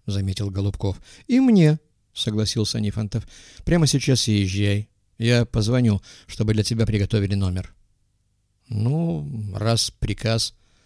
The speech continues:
Ладно, только уберу бумаги и позвоню домой». «Вызвать машину полковника», приказал Нифонтов дежурному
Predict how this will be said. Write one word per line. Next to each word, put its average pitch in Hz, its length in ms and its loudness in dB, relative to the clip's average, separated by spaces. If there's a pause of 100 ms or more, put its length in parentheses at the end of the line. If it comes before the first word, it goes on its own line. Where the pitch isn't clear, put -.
(600)
Ладно, 120 380 4
только 101 320 -2
уберу 107 320 4
бумаги 110 340 2
и 92 80 0
позвоню 95 380 -2
домой». 98 400 0 (1400)
«Вызвать 120 460 2
машину 117 400 2
полковника», 107 840 2 (240)
приказал 98 520 -4
Нифонтов 98 440 -4
дежурному 110 560 2